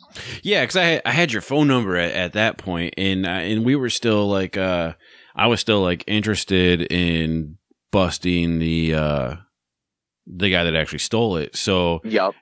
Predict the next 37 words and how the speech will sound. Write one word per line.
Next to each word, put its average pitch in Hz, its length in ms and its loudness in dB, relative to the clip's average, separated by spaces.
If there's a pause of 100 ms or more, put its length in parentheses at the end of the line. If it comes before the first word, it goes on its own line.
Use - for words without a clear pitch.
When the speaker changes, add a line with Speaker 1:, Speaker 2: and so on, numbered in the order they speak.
Speaker 1:
and 107 260 0
I, 101 220 -6 (200)
you 117 80 -8
know, 113 80 0
I 104 60 2
don't 107 120 0
wanna 95 180 0
put 82 160 -4
down 87 160 -4
the 82 80 -4
sheriff's 92 320 0
deputies 80 580 -4
or 82 60 -4
nothing 80 180 -4
like 80 220 -6
that, 87 320 2
but 87 160 0
we're 90 80 -2
talking, 80 420 -2
uh, 65 280 -8
I - 40 -12
mean, 80 400 -6
they 92 160 2
got 87 160 2
more 82 160 -2
important 78 340 -4
things 76 220 -4
to 76 60 -6
do 78 160 2
maybe 78 260 2
than 69 140 -6
chase 78 260 0
down 76 180 0
a 76 60 -4
trail 85 220 2
camera 87 300 2
thief, 92 360 0